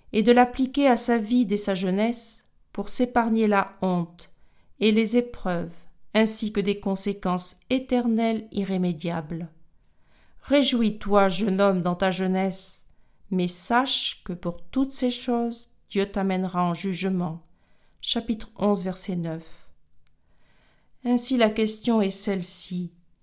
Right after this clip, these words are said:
Pourquoi suis-je là ? Pourquoi es-tu là ?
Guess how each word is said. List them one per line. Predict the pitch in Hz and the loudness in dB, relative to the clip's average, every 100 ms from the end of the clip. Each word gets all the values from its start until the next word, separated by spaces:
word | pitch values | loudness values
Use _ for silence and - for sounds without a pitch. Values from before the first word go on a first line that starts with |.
| _ _ _ - - | _ _ _ -14 0
Pourquoi | 277 - - 190 175 | 2 4 4 4 2
suis-je | - - 170 160 | -2 -4 -4 -2
là ? | 165 170 180 175 - - _ _ - - - | -2 -2 -4 -10 -18 -20 _ _ -20 -20 -4
Pourquoi | - 294 - 302 294 214 - 196 | 4 6 6 4 4 0 -6 -8
es-tu | - - 180 | -6 -4 0
là ? | 180 180 175 | 0 -2 -6